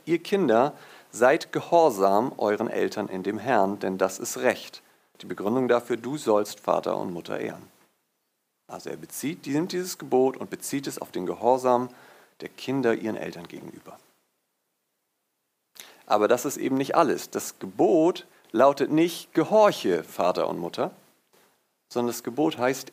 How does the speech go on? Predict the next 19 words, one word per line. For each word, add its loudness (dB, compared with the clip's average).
„Ehre, -2
Vater -2
und -10
Mutter“. -12
Das -12
heißt, 0
da -2
steckt 0
noch 2
mehr 4
drin. -8
Denn 0
dieses -2
Gebot 4
gilt 2
nicht -2
nur 2
kleinen 4
Kindern. -2